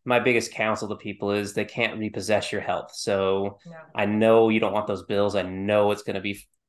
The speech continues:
Speaker 1: f-, horrible, but if you go in earlier, it's gonna be a small bill probably and something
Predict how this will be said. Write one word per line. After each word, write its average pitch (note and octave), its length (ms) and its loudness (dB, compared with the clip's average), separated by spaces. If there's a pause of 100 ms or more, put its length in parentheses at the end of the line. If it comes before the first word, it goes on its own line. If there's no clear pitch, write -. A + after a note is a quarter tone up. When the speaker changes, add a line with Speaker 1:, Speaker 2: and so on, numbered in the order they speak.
(100)
Speaker 1:
f-, A#2 100 -10
horrible, G#2 540 2
but G#2 120 0
if G#2 100 -6
you A2 80 -2
go A#2+ 220 6
in A2+ 100 0
earlier, A#2 480 0
it's A2+ 100 -4
gonna G#2+ 160 -6
be G#2 100 -4
a G2 60 -6
small G2+ 420 2
bill G#2+ 240 2
probably G#2 500 0
and G2+ 100 -6
something G#2 600 -4